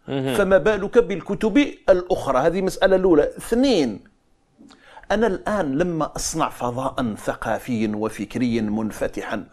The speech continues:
Speaker 2: أناقش جميع الأفكار، أنا أسألك،
Speaker 1: مهم.
Speaker 2: هل منع، آه، لجنة الرقابة للكتب هذه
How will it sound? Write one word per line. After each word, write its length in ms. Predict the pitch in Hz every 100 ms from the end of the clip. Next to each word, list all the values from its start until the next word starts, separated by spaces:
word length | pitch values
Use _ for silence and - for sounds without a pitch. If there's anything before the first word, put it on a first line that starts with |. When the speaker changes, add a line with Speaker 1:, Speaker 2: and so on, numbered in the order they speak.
| - - 175
Speaker 2:
أناقش 1080 | 202 233 233 220 208 190 165 - - - - - - -
جميع 720 | 120 127 156 220 240 240 -
الأفكار، 560 | 151 - - - 113 -
أنا 220 | 208 247 202
أسألك، 540 | - 156 98 - - -
Speaker 1:
مهم. 260 | 117 131 - _ _ _ _ _ _ _ _ _ _ _ _ _ _ _ _
Speaker 2:
هل 420 | - 175 185 101 - _ _ _ -
منع، 480 | 127 190 135 92 - _ - _ _ -
آه، 840 | 135 - - 104 113 110 110 113
لجنة 360 | 139 151 147 139 -
الرقابة 560 | 107 - 110 85 73 - _ _ -
للكتب 640 | 117 147 131 170 - 110
هذه 300 | 123 98